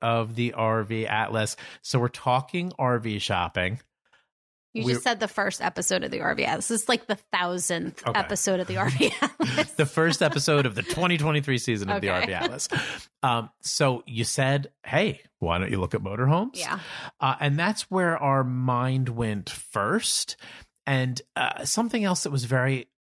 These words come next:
Speaker 1: important to us right away is that, like, we downsized into the Ember. We went from a thirty-three foot R V to a twenty-two foot R V.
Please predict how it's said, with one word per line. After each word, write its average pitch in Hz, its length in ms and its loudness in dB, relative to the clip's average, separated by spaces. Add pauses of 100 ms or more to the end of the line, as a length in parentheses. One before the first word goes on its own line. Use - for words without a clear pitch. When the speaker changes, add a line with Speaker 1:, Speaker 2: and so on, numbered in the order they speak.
Speaker 1:
important 113 520 0
to 156 100 2
us 139 160 0
right 110 160 2
away 107 480 0 (460)
is 120 120 0
that, 131 100 0
like, 123 160 -2
we 131 160 4
downsized 123 880 0
into 160 240 -2
the 175 160 0
Ember. 180 400 0
We 120 140 0
went 104 200 -4
from 110 160 0
a 101 60 0
thirty-three 98 640 -2
foot 123 360 -2
R 120 200 0
V 127 380 -2 (320)
to 110 120 2
a 95 40 2
twenty-two 110 580 -2
foot 143 180 -2
R 139 160 2
V. 147 380 0